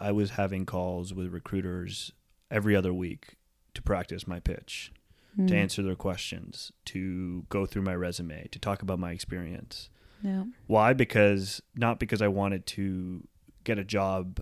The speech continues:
Speaker 1: in, in their company, but because I wanted to practice so that when I was in the room for my real job interview, it came off naturally. So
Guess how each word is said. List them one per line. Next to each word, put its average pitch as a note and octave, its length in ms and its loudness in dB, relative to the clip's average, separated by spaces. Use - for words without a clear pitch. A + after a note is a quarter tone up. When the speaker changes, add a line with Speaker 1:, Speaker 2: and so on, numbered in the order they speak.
Speaker 1:
in, G2+ 280 0
in G2 160 -4
their F2+ 120 -4
company, A2 420 -2
but G#2+ 220 -2
because - 240 -4
I F#2 80 -2
wanted F#2 240 -2
to F2 60 -10
practice - 500 -4
so - 120 -6
that F#2+ 160 -4
when F#2+ 140 -4
I F#2 100 -6
was F#2+ 180 -6
in F#2+ 80 -4
the F#2 100 -4
room F#2 260 -2
for - 180 -10
my F2+ 120 -8
real A#2+ 280 4
job F#2 460 -2
interview, F#2 540 -4
it - 180 -12
came G2 220 -2
off E2+ 240 -8
naturally. E2+ 520 -12
So F2 680 -6